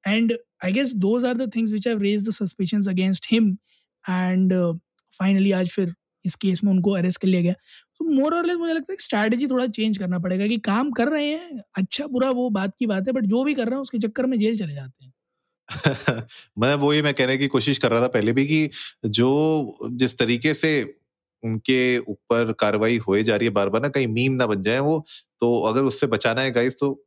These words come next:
Speaker 2: ये नया जो सेगमेंट हम लोग चालू करने का प्लान कर रहे हैं उसके बारे में हमें बताइए, फीडबैक दीजिए, बताइए कि शुरू करना चाहिए कि नहीं करना चाहिए, ताकि हम लोग फिर उस तरीके से पकड़े लोगों को और देखें कि कौन क्या मीम बन रहा है और कैसा मार्केट में चल रहा है।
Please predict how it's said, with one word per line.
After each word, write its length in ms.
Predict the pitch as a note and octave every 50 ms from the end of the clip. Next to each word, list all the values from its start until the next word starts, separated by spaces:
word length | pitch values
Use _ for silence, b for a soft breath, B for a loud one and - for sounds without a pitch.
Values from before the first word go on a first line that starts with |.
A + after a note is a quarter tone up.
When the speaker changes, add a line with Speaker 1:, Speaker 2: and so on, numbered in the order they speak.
| - A2
Speaker 2:
ये 120 | G#2+ G#2+
नया 220 | G#2 G#2 G#2 G#2 G#2
जो 100 | A2 A2
सेगमेंट 360 | - G#2+ F#2 G#2 A2+ A2 A2+
हम 120 | A2 G#2+
लोग 140 | G#2 G#2 G2+
चालू 220 | - G2+ F#2 G#2 G#2+
करने 220 | - G#2 G#2+ G#2+
का 80 | A2+ G#2
प्लान 280 | - G2+ F#2 G2 G#2
कर 120 | G2 G2 -
रहे 120 | G2+ B2
हैं 80 | C#3 B2+
उसके 220 | A2 - - G#2+
बारे 180 | G2 G2 G2+ G2
में 100 | G#2+ G#2+
हमें 140 | G#2+ G#2
बताइए, 300 | G2 F#2+ - F#2 G#2 A#2+
फीडबैक 380 | A#2 - - F#2 F2 - G2+ G2
दीजिए, 260 | - F#2+ F2+ G#2+ A#2+
बताइए 340 | A2+ G2+ - F#2+ G2+ A2 A#2+
कि 140 | A2+ B2 A2+ -
शुरू 200 | - A#2 A2 A#2
करना 260 | - A2 G2+ G#2 A2+
चाहिए 220 | A2 - A#2+ A#2 A2
कि 80 | A#2+
नहीं 120 | A#2 B2 A2
करना 220 | A#2 G#2+ A2 A#2+
चाहिए, 180 | - - E3+ G3+ - B B B B B B B -
ताकि 160 | C3 C3 C#3
हम 160 | D3 C3+ C3 C3+
लोग 200 | C#3+ D3+ D3+ -
फिर 80 | D3+ C#3
उस 180 | C#3 C#3 -
तरीके 260 | D3 C3+ C3 B2 C3+
से 100 | C3 D3
पकड़े 300 | - - - - B2+ C3+
लोगों 240 | C3 B2+ B2+ B2 B2
को 180 | A#2+ - B2+ A#2+
और 240 | A#2+ A#2 A#2 G#2+ -
देखें 260 | A2 G#2 - - B2+ A#2+
कि 80 | B2+
कौन 320 | - - A#2+ A2+ A#2 A#2+ A#2
क्या 220 | - A#2+ A2+ A2
मीम 260 | A2 G#2+ A2 A2+ G#2+
बन 120 | G2+ G2 G2
रहा 200 | F#2+ G2+ G#2+ G#2+
है 80 | G#2+
और 200 | A2 G#2 G2+ - -
कैसा 200 | F#2+ - - G#2
मार्केट 360 | G2 F2+ F2 F#2+ - - -
में 100 | G2+ G2+
चल 200 | F#2+ - F2+ F2
रहा 140 | F2+ F2+ F2+
है। 60 | -